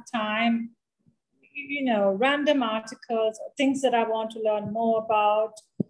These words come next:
Um, you know, the internet is a fabulous source of information. And, you know, spending, uh, some time browsing on, on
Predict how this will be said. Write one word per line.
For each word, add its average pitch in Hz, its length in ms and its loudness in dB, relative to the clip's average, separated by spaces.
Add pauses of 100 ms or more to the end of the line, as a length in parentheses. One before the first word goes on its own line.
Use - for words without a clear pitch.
(300)
Um, 226 760 0 (180)
you 285 120 -8
know, 320 180 2
the 269 140 4
internet 285 440 0
is 262 120 -6
a 269 80 -6 (120)
fabulous 240 520 -4
source 220 260 -4
of 196 120 -4
information. 185 800 -6 (920)
And, 247 480 2 (100)
you 294 100 -4
know, 302 120 2
spending, 269 720 2 (120)
uh, 233 60 -8
some 247 340 0
time 240 600 2
browsing 233 600 2
on, 220 280 -8
on 208 200 -12